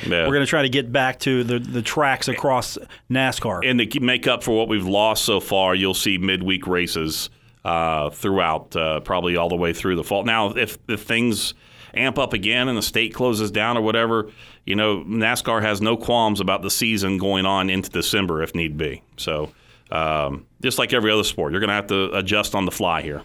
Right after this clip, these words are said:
Speaker 1: So we're gonna have to, we'll see how it shakes out, get through the first weekend or two with it, and, uh, go from there.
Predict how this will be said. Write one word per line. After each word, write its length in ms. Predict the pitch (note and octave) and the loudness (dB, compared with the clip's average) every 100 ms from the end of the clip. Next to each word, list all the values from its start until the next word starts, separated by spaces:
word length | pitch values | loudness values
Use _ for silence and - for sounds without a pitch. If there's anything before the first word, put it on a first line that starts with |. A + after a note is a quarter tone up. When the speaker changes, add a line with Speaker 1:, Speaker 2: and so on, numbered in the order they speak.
| - | -12
Speaker 1:
So 140 | - | -6
we're 100 | E2 | -2
gonna 140 | F2 E2+ | -2 -2
have 60 | |
to, 200 | - E2 E2 - - | -2 -4 -4 -18 -12
we'll 80 | - | -4
see 140 | C3+ D3 | 0 2
how 120 | D3+ | 2
it 60 | |
shakes 280 | - D#3+ D#3 | 2 0 2
out, 160 | D#3 D#3 | 0 0
get 140 | C#3+ | 0
through 80 | C#3+ | 0
the 80 | C3+ | 0
first 300 | D3 C#3 C#3+ | 0 0 0
weekend 280 | C#3+ C#3+ C3 | 0 0 -2
or 40 | |
two 240 | B2 C#3 | 0 0
with 180 | C3+ C#3 | 2 2
it, 160 | E3 F3 | 0 0
and, 180 | A2+ G#2+ | 0 2
uh, 140 | G#2+ | 2
go 180 | G2+ B2+ | 2 0
from 200 | - A2 | 0 0
there. 220 | C#3+ C#3 | 0 -4